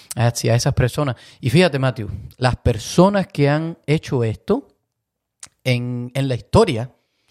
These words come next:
han cambiado el curso de la historia para siempre. Y hay varios personajes, pero hay uno que específicamente aquí en la cultura de los Estados Unidos, calles se nombran, hay,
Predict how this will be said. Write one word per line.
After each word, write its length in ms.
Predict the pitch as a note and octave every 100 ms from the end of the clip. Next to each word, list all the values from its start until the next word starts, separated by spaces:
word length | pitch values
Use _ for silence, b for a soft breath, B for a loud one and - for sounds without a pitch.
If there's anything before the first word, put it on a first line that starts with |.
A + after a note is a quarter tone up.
| b b b -
han 180 | C3
cambiado 640 | C3+ D3+ C3 D3 D#3 D#3 D3
el 260 | C3+ C3 -
curso 440 | - G3+ F#3 F3
de 80 | D3
la 40 |
historia 380 | B2+ - F#3+ F3
para 160 | C3 B2
siempre. 440 | F#3+ A3+ - - _ B B B
Y 80 | -
hay 100 | G3+
varios 360 | A3 B3 A#3+ G3+
personajes, 560 | E3+ C#3+ D3+ E3+ E3 -
pero 220 | C3+ B2+ B B B
hay 220 | C#3 E3+
uno 200 | F#3 F3
que 100 | C#3+
específicamente 800 | B2+ B2+ - F#3 G#3 D3 D#3 C#3
aquí 160 | B2
en 60 | D#3
la 80 | C3+
cultura 600 | C3+ A#2+ - G3 F#3+ C3+
de 80 | B2+
los 100 | A#2
Estados 420 | - D#3+ D3+ C#3
Unidos, 380 | C#3 E3 C#3 -
calles 340 | D3 D#3 C3+
se 120 | -
nombran, 480 | B2 B2+ C3+ B2+ B2 B B B B B _ -
hay, 200 | -